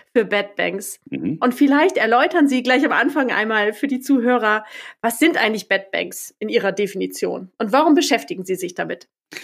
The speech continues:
Speaker 2: Ja, Bad Banks ist im Grunde genommen ein Begriff, der sich gesetzt hat für Banken oder für Bankpositionen, äh, die abgebaut werden sollen. Und eigentlich, äh, sind Bad Banks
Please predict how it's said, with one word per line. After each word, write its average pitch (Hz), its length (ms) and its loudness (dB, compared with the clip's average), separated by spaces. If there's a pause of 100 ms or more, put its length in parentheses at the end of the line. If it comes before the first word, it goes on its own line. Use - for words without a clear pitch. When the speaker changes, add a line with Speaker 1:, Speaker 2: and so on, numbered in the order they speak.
(380)
Speaker 2:
Ja, 143 200 6
Bad 131 280 2
Banks 170 400 4
ist - 220 -4
im 131 60 -10
Grunde 123 280 4
genommen 113 340 4
ein 101 300 0
Begriff, 101 460 -2
der 107 160 4
sich 104 240 -6
gesetzt - 480 0
hat 120 120 -2
für 107 300 0
Banken 123 640 0
oder 95 340 0
für - 240 -4
Bankpositionen, 101 1500 0
äh, 107 420 2
die 101 380 -8
abgebaut 78 600 -2
werden - 260 -16
sollen. 123 540 -8 (580)
Und 101 420 0
eigentlich, 143 640 0
äh, 117 360 2
sind 104 320 0
Bad 101 300 0
Banks 101 540 0